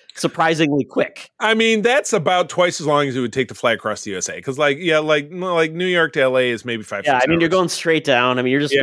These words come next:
Speaker 1: going straight down south to
Speaker 2: But
Speaker 1: South
Speaker 2: yeah,
Speaker 1: America.
Speaker 2: exactly.
Speaker 1: I just was, like, surprised, and it's like, quite honestly, Char-, h-, h-, where the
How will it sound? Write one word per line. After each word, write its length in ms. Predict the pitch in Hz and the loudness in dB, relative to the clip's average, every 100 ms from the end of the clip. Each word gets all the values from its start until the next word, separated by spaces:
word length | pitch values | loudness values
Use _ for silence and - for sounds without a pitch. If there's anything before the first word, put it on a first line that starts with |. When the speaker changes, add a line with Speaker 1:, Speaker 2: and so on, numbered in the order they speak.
| 120 | 2
Speaker 1:
going 100 | 110 | 0
straight 240 | 131 117 | 0 -4
down 240 | 117 107 101 | -2 -4 -4
south 340 | 110 110 113 | 0 0 0
to 40 | 160 | 0
Speaker 2:
But 60 | |
Speaker 1:
South 60 | 156 | 2
Speaker 2:
yeah, 160 | 143 123 | 2 2
Speaker 1:
America. 260 | 127 151 | 2 2
Speaker 2:
exactly. 300 | 135 117 - 302 | 0 -4 -6 0
Speaker 1:
I 40 | |
just 180 | 240 196 | 0 0
was, 140 | 185 | 0
like, 140 | 185 170 | 0 0
surprised, 640 | 165 - 135 131 135 - | -2 2 2 4 2 -2
and 160 | 160 156 | 0 2
it's 160 | 151 - | 2 0
like, 160 | 151 - - - - | -2 -4 -18 -14 -4
quite 220 | 494 480 | 0 2
honestly, 300 | 196 185 170 | 2 2 0
Char-, 140 | 254 - | 0 -4
h-, 60 | - - _ _ _ - | -8 -20 _ _ _ -14
h-, 340 | - - 294 | -10 -10 -8
where 200 | 208 427 | -2 0
the 120 | 415 | 0